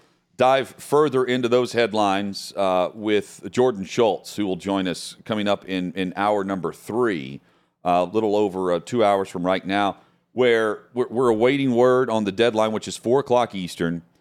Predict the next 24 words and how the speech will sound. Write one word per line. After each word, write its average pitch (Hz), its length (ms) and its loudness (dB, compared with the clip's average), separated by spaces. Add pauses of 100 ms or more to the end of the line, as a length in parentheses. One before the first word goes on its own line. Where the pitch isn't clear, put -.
(360)
with, 113 380 2
uh, 107 140 4
a 107 80 2
number 127 420 2
of - 140 -4
players, 85 580 0
but 101 220 -2
specifically 104 580 -6
Saquon 117 480 -2
Barkley. 107 320 0
The 92 140 -6
Giants 110 400 -2
are 104 40 -6
trying 113 400 -2
to 104 120 -14
get 104 240 -2
a 95 100 -4
deal 98 320 0
done 92 560 -2 (100)
at 98 200 -4
the 101 100 -4
eleventh 101 460 0
hour 92 320 2
there. 73 420 -2